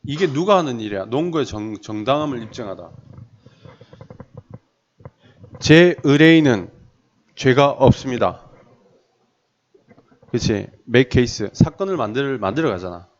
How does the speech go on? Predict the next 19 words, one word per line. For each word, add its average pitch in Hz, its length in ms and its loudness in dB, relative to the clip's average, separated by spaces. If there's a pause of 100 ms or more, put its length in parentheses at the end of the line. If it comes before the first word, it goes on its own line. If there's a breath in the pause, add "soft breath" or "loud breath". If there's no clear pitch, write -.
(140)
맞지? 120 420 -8 (260)
그러니까 143 340 -6 (260 loud breath)
make 190 240 2
case가 165 640 -2
무슨 120 220 -8
말인지 165 220 -6
기억 160 200 -2
안 127 100 -4
나면 127 240 -6
사건을 147 340 -6
만들다 127 420 -8
누가 151 180 -4
만들지? 127 420 -8
아, 120 240 -2
변호사. 113 360 -8
변호사들 151 640 -2
하는 107 240 -10
일이야. 104 500 0
알겠니? 127 500 -2